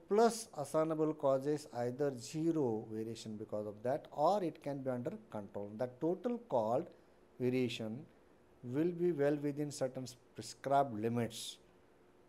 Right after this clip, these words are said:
which is called the natural tolerance. So natural tolerance is some permissive limit which includes both, that is chance causes plus assignable causes, but normally assignable causes are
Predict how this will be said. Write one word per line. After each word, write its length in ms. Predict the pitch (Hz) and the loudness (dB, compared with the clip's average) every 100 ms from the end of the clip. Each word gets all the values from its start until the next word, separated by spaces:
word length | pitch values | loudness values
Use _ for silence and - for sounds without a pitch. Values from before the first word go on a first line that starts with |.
| - | -14
which 160 | 113 135 | -8 -6
is 140 | 120 | -6
called 280 | - 117 117 | -2 0 0
the 80 | 117 | -2
natural 460 | 113 107 113 180 214 - - | -4 -8 -6 -6 -8 -16 -10
tolerance. 400 | 104 101 98 104 - | -8 -8 -10 -16 -12
So 80 | |
natural 500 | 110 110 117 - 202 214 | -8 -6 -6 -6 -6 -2
tolerance 460 | 165 156 156 165 165 | 2 2 2 -4 -6
is 120 | 151 | -10
some 200 | - 147 - | -8 -8 -4
permissive 540 | 117 117 170 - 190 190 180 | -4 -4 -8 -6 -4 -2 -4
limit 500 | 117 120 127 123 - - - - - - 123 | -4 0 0 -2 -8 -20 -20 -20 -20 -18 -2
which 300 | 143 190 - | 0 0 -2
includes 760 | 123 143 151 220 240 233 - | -2 -2 -2 0 0 0 -4
both, 600 | 120 110 135 127 120 - - - - | -10 0 4 6 4 -6 -20 -12 -6
that 160 | 120 | -4
is 220 | 143 165 175 - - - - - - - - _ - - | -2 -4 -8 -16 -20 -20 -20 -20 -20 -20 -20 _ -20 -4
chance 360 | 131 160 180 | 0 0 -2
causes 600 | - 160 160 180 226 - - - - - | 0 2 4 2 0 -6 -20 -20 -20 -6
plus 360 | 202 240 247 - - - - - | 4 6 6 -2 -20 -20 -16 -8
assignable 580 | 127 143 123 120 113 113 | -6 -2 0 0 -2 -4
causes, 580 | 113 110 113 190 196 - 135 | 0 0 2 0 -2 -10 0
but 280 | 147 - - 131 | 0 0 -10 -8
normally 460 | 123 123 156 214 196 | -2 -2 0 0 0
assignable 500 | 160 165 165 160 165 | 0 0 -2 -2 -2
causes 460 | 143 127 131 127 | 2 2 2 -2
are 100 | 151 | -4